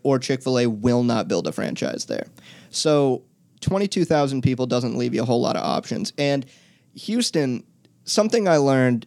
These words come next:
which I would say was quite the culture shock, the, the inter-country culture shock, was my town had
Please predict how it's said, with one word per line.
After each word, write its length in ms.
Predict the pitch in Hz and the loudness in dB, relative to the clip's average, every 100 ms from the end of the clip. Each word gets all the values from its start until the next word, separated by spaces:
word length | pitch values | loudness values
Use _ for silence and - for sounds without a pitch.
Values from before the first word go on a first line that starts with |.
| - | -4
which 420 | 139 135 123 - - | 2 2 2 -2 -6
I 220 | 135 139 139 | 0 2 4
would 300 | 135 143 127 | 2 0 0
say 260 | - 180 | -2 2
was 260 | 170 156 131 | 2 2 0
quite 600 | - - 160 165 165 165 - | -8 -6 0 2 2 0 -2
the 160 | 220 | -4
culture 580 | 127 - 135 127 - 240 | -2 0 2 2 0 -2
shock, 520 | - 127 123 - - | 0 0 2 0 -2
the, 260 | 135 127 117 | 0 0 0
the 280 | 107 120 110 - _ | 0 0 0 -4 _
inter-country 1500 | 151 151 151 156 143 131 127 _ _ - 160 156 135 139 123 | 0 2 2 2 4 4 0 _ _ -4 0 0 0 0 0
culture 460 | 123 139 135 - 127 | 2 2 2 0 -2
shock, 320 | 123 127 123 | 2 2 2
was 300 | 147 143 135 - - - _ _ _ _ | 2 2 0 -6 -20 -20 _ _ _ _
my 120 | 151 | 0
town 220 | 156 208 180 | 2 2 2
had 180 | 147 | 2